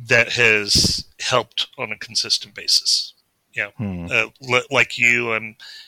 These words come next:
Speaker 1: kind of, uh, skeptical. You know, th-, this, this Oregon pitching staff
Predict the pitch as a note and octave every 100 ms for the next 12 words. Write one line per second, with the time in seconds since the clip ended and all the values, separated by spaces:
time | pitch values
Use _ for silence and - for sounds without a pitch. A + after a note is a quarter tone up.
0 | _ - A#2+ A#2 A2+ A2+ A2 A2 A2 G#2+
1 | - - - _ _ _ _ _ _ A2+
2 | A2 - - D#3+ - B2+ A#2 A2 - -
3 | - - - _ _ B2+ B2 A#2+ - C3+
4 | C#3 - - _ _ _ _ _ _ _
5 | _ _ B2 B2 - - D3+ A3 - A2+
6 | G2 _ - F3 F#3+ - G#2 - - G#2
7 | G#2+ G#2 -